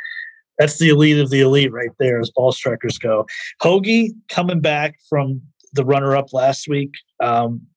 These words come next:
I, I can't believe I'm saying this. There, there's not that many guys that hit their irons as, as good as Tom Hoagie's been hitting them, um,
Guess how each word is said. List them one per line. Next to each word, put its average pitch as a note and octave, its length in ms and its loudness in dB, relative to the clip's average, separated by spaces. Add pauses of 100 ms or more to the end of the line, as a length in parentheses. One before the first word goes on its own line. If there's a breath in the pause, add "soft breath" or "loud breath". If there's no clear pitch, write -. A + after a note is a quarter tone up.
(200)
I, B2+ 220 0
I - 80 2
can't D3 280 0
believe C#3 300 0
I'm B2 120 -2
saying C3 360 -2
this. C3+ 360 -4
There, C#3+ 160 2
there's E3 240 -2
not F4 260 0
that G3 180 0
many F3+ 180 -4
guys C#3 500 -2
that B2+ 160 -6
hit D3+ 160 -2
their A#2 160 -2
irons B2 540 -6
as, A2 260 -12
as C3+ 140 -2
good - 220 0
as C#3 100 -4
Tom C3 300 -4
Hoagie's C3 380 -4
been A2+ 160 -6
hitting B2+ 240 -6
them, B2 220 -6 (380 loud breath)
um, A#2 540 2